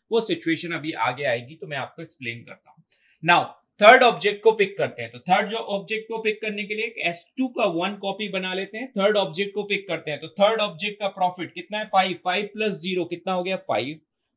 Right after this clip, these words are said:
Now, ज़ीरो प्लस फ़ोर कितना हो गया? फ़ोर। ठीक है, तो एक ये आ गया। Second one is a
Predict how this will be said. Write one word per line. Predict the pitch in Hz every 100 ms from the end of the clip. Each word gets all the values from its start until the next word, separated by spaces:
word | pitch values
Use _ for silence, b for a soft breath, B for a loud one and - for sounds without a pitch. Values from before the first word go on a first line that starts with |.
| 151
Now, | 175 185 - -
ज़ीरो | 131 170 220 240
प्लस | 240 220 214
फ़ोर | - 208 180
कितना | 170 170
हो | 160 147
गया? | 170
फ़ोर। | 196 - 117 - _ _ b _ _
ठीक | 180 185
है, | 202
तो | -
एक | 151 156 160
ये | 165
आ | 160
गया। | 160 170
Second | - 165 190 185
one | 175
is | 151
a | 127